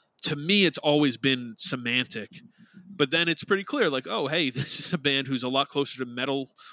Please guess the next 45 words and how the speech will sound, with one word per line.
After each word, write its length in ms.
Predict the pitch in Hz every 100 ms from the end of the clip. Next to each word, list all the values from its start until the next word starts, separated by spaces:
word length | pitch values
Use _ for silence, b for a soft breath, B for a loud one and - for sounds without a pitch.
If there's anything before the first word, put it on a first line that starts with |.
| B
or 80 | -
metalcore," 640 | 123 143 147 - 131 127 120
and 180 | 117 - -
to 80 |
call 320 | 131 - 139 123
them 440 | 135 143 135 127 - b b b _ _ _ -
punk 380 | 208 180 165
feels 340 | - 170 151 - 143
inauthentic, 680 | 135 123 208 202 175 170 -
and 140 | 135 131
then 120 | 131
you 100 | 127
can 140 | 139
go 120 | 135 135
way 200 | 131 131
out 140 | 127
on 80 | 123
the 120 | 127
other 200 | 156 170
side, 380 | 160 160 151 147 - B B B B -
and 100 | 131
some 220 | - 131
band 380 | 131 131 135 123
that's, 300 | 120 - - _ _
you 120 | 156 135
know, 240 | 120 117 -
Spikes 460 | - - 143 -
and 100 | 135
Bondage 500 | 127 160 160 151 139 - B B -
would 120 | 131
feel 220 | 147 123
weird 260 | 143 156 139
to 60 |
call 240 | - 143 127
them 240 | 131 127
strictly 380 | - 143 - 120
hardcore 420 | 151 151 147 135
unless 220 | 123 120 -
sonically 460 | 147 139 131 139
they 100 | 123
were 140 | 113 110
really 360 | 117 131 143
pushing 360 | 135 151 - 151
that 220 | 143 139
way. 340 | 139 139 139